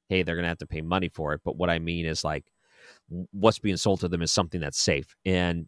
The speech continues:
there's gonna be side effects like there's anything else. I mean, if you've ever watched an ad on television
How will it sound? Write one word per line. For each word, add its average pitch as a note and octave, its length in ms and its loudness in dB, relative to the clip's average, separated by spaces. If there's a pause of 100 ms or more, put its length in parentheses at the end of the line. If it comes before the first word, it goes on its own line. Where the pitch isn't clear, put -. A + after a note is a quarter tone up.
there's F#2 200 4
gonna C#3+ 180 6
be A2+ 100 0
side G2 260 4
effects - 480 0
like F2+ 220 -4
there's F#2 200 2
anything F#2 340 -2
else. F#2 240 2
I F#2 40 -2
mean, E2+ 140 -2
if D#2+ 120 -10
you've G#2+ 120 0
ever G2 220 4
watched E2+ 600 2 (240)
an F2 140 -6 (100)
ad F2+ 240 4
on E2+ 140 0
television D#2 720 -2